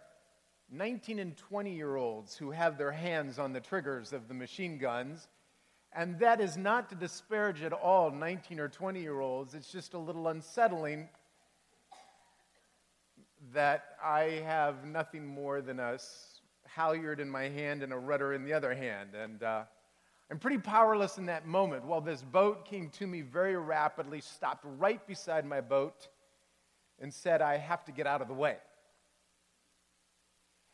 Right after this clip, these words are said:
And I was startled by that. I didn't know why they were coming up, but I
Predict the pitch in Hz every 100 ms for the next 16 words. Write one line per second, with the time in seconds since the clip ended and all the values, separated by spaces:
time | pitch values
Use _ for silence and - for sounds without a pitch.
0 | _ - 165 175 165 165 - - 247 262
1 | 214 147 156 139 131 147 143 123 156 160
2 | 143 127 160 202 160 139 131 147 131 123
3 | 120 127 - - 107 139 127 - - -
4 | 135